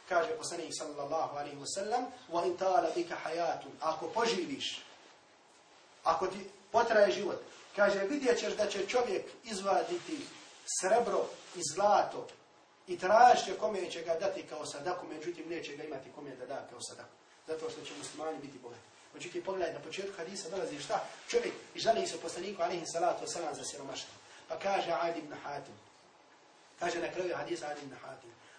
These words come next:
"Wa qad ra'aytu ad-da'ina tartahilu min, min al-hirati hatta tatufa bil bayti,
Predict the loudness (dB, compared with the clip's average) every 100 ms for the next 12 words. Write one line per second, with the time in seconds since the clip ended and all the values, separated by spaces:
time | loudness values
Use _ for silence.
0 | -2 4 6 8 6 6 6 4 4 2
1 | 0 -4 -2 0 0 -2 -4 2 2 0
2 | -12 -6 2 2 2 4 4 6 4 6
3 | 6 4 4 4 4 2 2 2 0 2
4 | 2 0 0 -4 -2 -2 -2 0 0 0
5 | 0 0 0 -2 -2 -2 -2 -2 -4 -6
6 | -4 -4 -6 -12